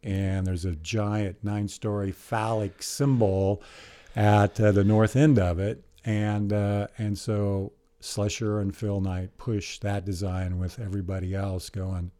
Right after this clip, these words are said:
"This is ridiculous. This is a horrible looking design." But what that design upset me about and many other people was that it destroyed Hayward Field. It's taken out the East Grandstand. It's taken out all the magic, uh, that we felt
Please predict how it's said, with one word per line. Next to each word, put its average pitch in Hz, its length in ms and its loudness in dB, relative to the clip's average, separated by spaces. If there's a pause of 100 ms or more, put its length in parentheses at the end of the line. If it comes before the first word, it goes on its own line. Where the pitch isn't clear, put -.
"This 98 200 -6
is 82 140 -10
ridiculous. 85 640 -12
This - 180 -12
is 131 100 -12
a - 100 -12
horrible 113 300 -8
looking 110 220 -6
design." 107 420 -4 (520)
But 113 140 4
what 113 180 4
that 110 220 4
design 101 760 0 (520)
upset 107 440 -2
me 139 260 2
about 92 360 0
and 95 100 -2
many 101 240 2
other 143 180 2
people 95 400 -4
was 92 220 -4
that 101 120 0
it 87 140 -4
destroyed 104 880 0 (300)
Hayward 98 420 2
Field. 107 400 0
It's 87 100 -8
taken 101 300 -2
out 95 160 -2
the 104 200 -4
East 127 140 0
Grandstand. 98 800 -2 (380)
It's - 180 -6
taken 104 300 0
out 98 240 -2
all 104 420 -2
the 107 80 0
magic, 107 720 0 (420)
uh, 104 500 2
that 92 260 0
we 113 180 4
felt 101 460 -2